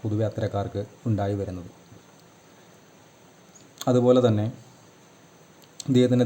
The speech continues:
ദശകൾ എടുക്കുന്ന സമയത്ത് ശുക്രദശയിലായിരുന്നു ഇദ്ദേഹത്തിൻ്റെ ജനനം. ഏഴ് ഒൻപത് എൺപത്തി മൂന്ന് തൊട്ട്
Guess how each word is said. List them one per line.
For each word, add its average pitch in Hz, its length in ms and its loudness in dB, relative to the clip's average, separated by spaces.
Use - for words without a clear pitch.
ദശകൾ 127 320 0
എടുക്കുന്ന 110 320 0
സമയത്ത് 98 360 -6
ശുക്രദശയിലായിരുന്നു 120 920 0
ഇദ്ദേഹത്തിൻ്റെ 101 400 -4
ജനനം. 98 260 -6
ഏഴ് 117 260 0
ഒൻപത് 113 280 0
എൺപത്തി 107 380 -2
മൂന്ന് 107 260 0
തൊട്ട് 110 240 -2